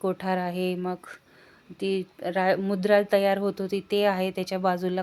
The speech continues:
खूप सारे बघण्याचे ठिकाण आहेत. आता ह्या दहा मिनिटाच्या व्हिडिओमध्ये मी तुम्हाला काय काय सांगणार. मग त्याच्यानंतर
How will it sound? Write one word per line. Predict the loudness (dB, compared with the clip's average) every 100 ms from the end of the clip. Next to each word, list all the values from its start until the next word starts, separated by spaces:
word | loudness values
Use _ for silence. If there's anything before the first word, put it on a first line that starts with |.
| -2
खूप | -4
सारे | 0 0 2
बघण्याचे | 2 2 2 0 -4
ठिकाण | -6 -8 -6 -4
आहेत. | -2 -2 -4 -10 -20 -20 -20 -4
आता | -2 0
ह्या | 2 2
दहा | 4 4
मिनिटाच्या | 4 2 2 0 2
व्हिडिओमध्ये | 0 0 0 0 -2 -4
मी | -4
तुम्हाला | -4 -2 0 0
काय | 0 0
काय | -2
सांगणार. | -2 -2 -2 -2 -2 -6 -18 -20 -20 -20 -20 _ -12
मग | -4 -4 0
त्याच्यानंतर | 0 2 0 2 2 2 2 4